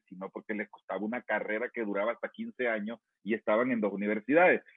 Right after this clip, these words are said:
Y lo que Martín nos está contando es que hubo un grupo de rebeldes en los rebeldes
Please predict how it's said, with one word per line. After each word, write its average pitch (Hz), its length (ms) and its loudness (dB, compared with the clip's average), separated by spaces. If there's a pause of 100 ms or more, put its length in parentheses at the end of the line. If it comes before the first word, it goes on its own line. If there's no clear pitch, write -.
(180)
Y 131 80 2
lo 160 160 6
que 175 120 6
Martín 170 360 6
nos 254 140 6
está 226 240 4
contando 170 640 8
es 151 160 10 (300)
que 127 160 8
hubo 175 220 8
un 214 140 8
grupo 196 400 8
de 139 140 8
rebeldes 151 640 4
en 131 120 2
los 117 160 2
rebeldes 131 800 2